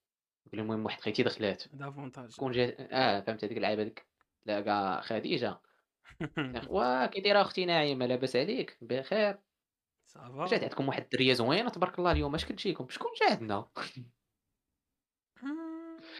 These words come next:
Speaker 1: ما شاء الله، اش كدير بالزين.
Speaker 2: ايوا.
Speaker 1: ما كرهتهاش الوالد، يقول لها: "ويلي، شكون جا عندنا؟" <laughs>
Speaker 2: شكون هادي؟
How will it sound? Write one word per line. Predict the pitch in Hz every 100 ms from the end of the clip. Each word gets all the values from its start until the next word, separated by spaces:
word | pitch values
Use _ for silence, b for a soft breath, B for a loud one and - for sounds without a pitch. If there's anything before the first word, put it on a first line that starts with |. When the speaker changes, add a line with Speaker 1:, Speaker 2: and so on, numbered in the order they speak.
| - 127
Speaker 1:
ما |
شاء | 127 -
الله، | 147 180
اش | -
كدير | 131 139 131
بالزين. | 123 - 113 98 B B B _ _ _ _ _ _ 139
Speaker 2:
ايوا. | 151 190 190 180 156
Speaker 1:
ما | 120
كرهتهاش | 135 135 170 190 156
الوالد، | 160 135
يقول | 226
لها: | 302 415
"ويلي، | 453 415 190
شكون | - 370
جا | 269
عندنا؟" | 143 107 - -
<laughs> | 139
Speaker 2:
شكون | - 208
هادي؟ | 160 120